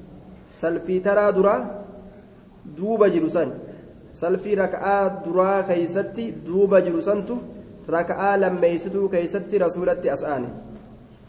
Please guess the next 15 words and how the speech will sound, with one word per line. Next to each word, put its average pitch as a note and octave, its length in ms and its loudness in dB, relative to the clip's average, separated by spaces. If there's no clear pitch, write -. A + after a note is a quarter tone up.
وقام E3+ 220 0
الصف F#3+ 300 2
المؤخر F#3 540 2
في E3+ 160 -2
نهر E3 180 2
العدو. C#3+ 320 0
Salfiin F#3 460 0
amma G3 260 2
taraa G3 300 4
duraa F#3+ 280 4
rasuula F#3 480 2
fuuldura F3 580 0
ji-, E3 180 -2
rasuula F3+ 300 0
gartee F#3+ 500 0